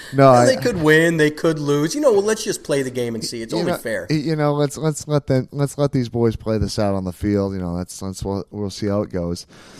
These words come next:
Speaker 1: Um, no, I, I, God damn it, it's so hard to go against, go against the numbers. Zero and seven in the last seven games. I mean, granted, the margin of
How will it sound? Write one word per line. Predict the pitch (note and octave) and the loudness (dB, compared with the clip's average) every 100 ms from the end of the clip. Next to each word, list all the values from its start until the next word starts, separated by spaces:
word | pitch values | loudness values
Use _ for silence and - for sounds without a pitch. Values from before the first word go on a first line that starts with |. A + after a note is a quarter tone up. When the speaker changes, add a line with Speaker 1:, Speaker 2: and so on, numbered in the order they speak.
| - - | -20 0
Speaker 1:
Um, | G#2+ A2+ A2 A2 A2 | 6 8 8 6 2
no, | A#2+ A2+ A2 | -2 2 4
I, | G#2+ G#2+ A2 - | 4 4 0 -2
I, | G#2 A2 G#2+ G#2 F2 - _ - _ _ _ _ - - _ _ _ _ _ - - _ - _ _ _ - | -4 -2 -2 -4 -8 -20 _ -20 _ _ _ _ -20 -20 _ _ _ _ _ -20 -20 _ -20 _ _ _ -12
God | A2 G2+ - _ _ | -10 -10 -14 _ _
damn | G2+ G#2 E2 | -4 -4 -4
it, | D#2 | -8
it's | - | -10
so | - G2 F2+ | -8 -8 -8
hard | G2 G2 F2+ | -6 -6 -6
to | |
go | D#2+ F#2+ F#2 | -4 -2 -2
against, | F2+ F#2+ - - _ - _ - | -2 -6 -8 -14 _ -20 _ -6
go | G#2 G#2 | 0 0
against | G2 G2 - | 0 -4 -6
the | G2 | -4
numbers. | F#2+ G2+ G2+ F2+ - | -2 -2 -4 -6 -10
Zero | F#2 G2 G#2+ A2+ | -8 -2 2 2
and | A2 G2+ | 0 -4
seven | - G#2 G2+ G2 | -4 -2 -2 -4
in | F#2 | -4
the | F2 | -6
last | F#2 F#2+ - - | -4 -4 -6 -6
seven | G2+ G2 G2+ | -4 -4 -6
games. | E2+ F2+ F2+ F#2+ F2+ | -4 -4 -2 -4 -6
I | F2+ | -8
mean, | F#2 F2 E2+ _ _ | -6 -8 -12 _ _
granted, | G2 F#2 F2+ - | -6 -4 -4 -4
the | E2 | -6
margin | D2 F2+ F#2+ E2 E2+ | -4 -2 0 0 -2
of | E2+ - | -4 -8